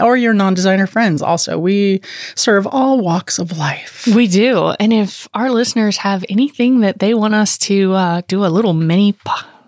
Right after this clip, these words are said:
Speaker 2: sewed on.
Speaker 1: <laughs>
Speaker 2: I
Speaker 1: You
Speaker 2: mean,
Speaker 1: almost,
Speaker 2: I almost said
Speaker 1: you almost
Speaker 2: mini
Speaker 1: said
Speaker 2: potty.
Speaker 1: mini potty.
Speaker 2: Yeah, thanks, Jack. She's the one that called it mini potty the other day. A good
Speaker 1: <laughs>
Speaker 2: friend here. Yes, about that. If anybody has anything that they want us to discuss and go back and forth about, we'd love to hear from us.
Speaker 1: Yeah,
Speaker 2: Uh,
Speaker 1: send
Speaker 2: send
Speaker 1: us
Speaker 2: us
Speaker 1: a
Speaker 2: an
Speaker 1: D M.
Speaker 2: email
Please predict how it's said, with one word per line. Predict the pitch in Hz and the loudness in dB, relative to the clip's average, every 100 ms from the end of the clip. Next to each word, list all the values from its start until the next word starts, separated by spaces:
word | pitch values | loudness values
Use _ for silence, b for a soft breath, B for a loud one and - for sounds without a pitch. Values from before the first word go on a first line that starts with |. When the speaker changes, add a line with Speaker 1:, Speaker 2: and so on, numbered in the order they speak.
| - | -6
Speaker 2:
sewed | - 240 226 | -2 0 0
on. | 226 254 294 | 0 0 0
Speaker 1:
<laughs> | |
Speaker 2:
I | 247 - 277 | -2 0 0
Speaker 1:
You | 220 | 2
Speaker 2:
mean, | 330 | 2
Speaker 1:
almost, | 320 | 4
Speaker 2:
I | 302 | 2
almost | 190 196 214 302 | 2 2 0 -2
said | 349 | 0
Speaker 1:
you | 269 | 0
almost | 285 - | 2 2
Speaker 2:
mini | 226 | 2
Speaker 1:
said | 254 | 2
Speaker 2:
potty. | 208 247 | 2 2
Speaker 1:
mini | 277 | 0
potty. | 247 214 190 190 | 0 0 0 0
Speaker 2:
Yeah, | 208 202 | 0 0
thanks, | 185 214 214 - | -2 -4 -4 -4
Jack. | 202 190 196 - | -2 0 -2 -4
She's | - 208 | -4 -4
the | 196 | -2
one | 190 | -4
that | 180 | -6
called | - 185 | -4 -4
it | 185 | -4
mini | 190 190 | -6 -6
potty | - 185 185 | -4 -4 -2
the | 185 | -4
other | 185 190 | -4 -2
day. | 190 | -2
A | 196 | -2
good | 190 185 | -4 -4
Speaker 1:
<laughs> | |
Speaker 2:
friend | 202 214 208 | -2 0 0
here. | 208 247 254 B B | 0 0 -2 B B
Yes, | - 233 226 226 - | -2 0 2 2 0
about | 208 214 220 226 | 0 2 0 0
that. | 190 180 - | 0 0 0
If | 214 | -2
anybody | 233 240 233 | 0 2 0
has | 220 208 202 | 2 0 0
anything | 214 233 220 214 208 | 2 0 0 -2 0
that | 196 196 | -2 -2
they | 185 | -2
want | 190 190 | 0 0
us | 208 - | 0 -4
to | |
discuss | 170 180 - 147 233 320 - B B B - | -6 -6 -6 0 0 0 -4 B B B -4
and | 185 180 175 | 0 0 2
go | 196 | 2
back | 185 190 | 2 0
and | 185 | -2
forth | 185 233 | -2 -2
about, | 262 262 262 | -2 -6 -6
we'd | 233 247 | -6 -4
love | 247 | -2
to | 240 | -2
hear | 214 254 | -2 -2
from | - 180 | -2 -2
us. | 165 | 2
Speaker 1:
Yeah, | 285 | 2
Speaker 2:
Uh, | |
Speaker 1:
send | 285 226 | 2 2
Speaker 2:
send | 233 | 2
Speaker 1:
us | 285 | 2
Speaker 2:
us | 220 | 2
Speaker 1:
a | |
Speaker 2:
an | |
Speaker 1:
D | 269 | 2
M. | 294 | 2
Speaker 2:
email | 294 185 180 | 2 0 -2